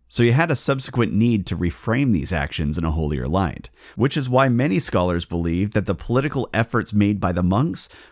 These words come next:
was retold later on as a miraculous version of Weekend of Bernie's. But this story of Guthred's ascension,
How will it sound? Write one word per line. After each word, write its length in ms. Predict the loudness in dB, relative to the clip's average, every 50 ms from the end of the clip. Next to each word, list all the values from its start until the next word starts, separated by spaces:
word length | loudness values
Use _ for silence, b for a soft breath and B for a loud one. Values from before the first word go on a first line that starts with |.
| B -2
was 220 | -2 -2 0 2
retold 480 | 2 0 2 2 0 2 2 2 2 2
later 320 | 2 4 4 4 4 4
on 320 | 4 4 2 2 0 -2 -4 -4
as 140 | -2 0 2
a 40 | 2
miraculous 640 | 2 2 2 2 2 2 0 0 0 0 0 0 0
version 480 | 0 0 0 2 2 2 2 2 2
of 120 | 0 0 -2
Weekend 460 | -2 -4 -2 -2 -2 0 0 -2 -2
of 160 | -4 -6 -2
Bernie's. 580 | 0 0 0 0 -2 -4 -6 -10 -12 -14 -14 -16 _ _ _ _ _ _ _ _ _ _ _ _ _ _ _
But 140 | 0 0 2
this 160 | 2 2 0
story 480 | 0 0 0 2 2 4 2 2 0 -2
of 140 | -6 -4 -2
Guthred's 460 | 0 0 0 0 -2 -2 -2 -2 -4
ascension, 680 | -6 -6 -2 -2 0 0 -2 -2 -6 -6 -8 -8 -12